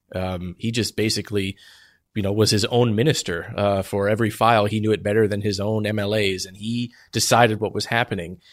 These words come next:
and he made it happen. And if you fell on the wrong side of Gordon Campbell, he would micromanage you out of existence to the point where cabinet ministers are crying in meetings.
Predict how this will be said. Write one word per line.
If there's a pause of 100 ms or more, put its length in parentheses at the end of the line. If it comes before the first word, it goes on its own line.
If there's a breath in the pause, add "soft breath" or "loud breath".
(160 soft breath)
and
he
made
it
happen.
And
if
you
fell
on
the
wrong
side
of
Gordon
Campbell, (460 soft breath)
he
would (200)
micromanage
you
out
of
existence
to
the
point
where (220)
cabinet
ministers
are
crying
in
meetings.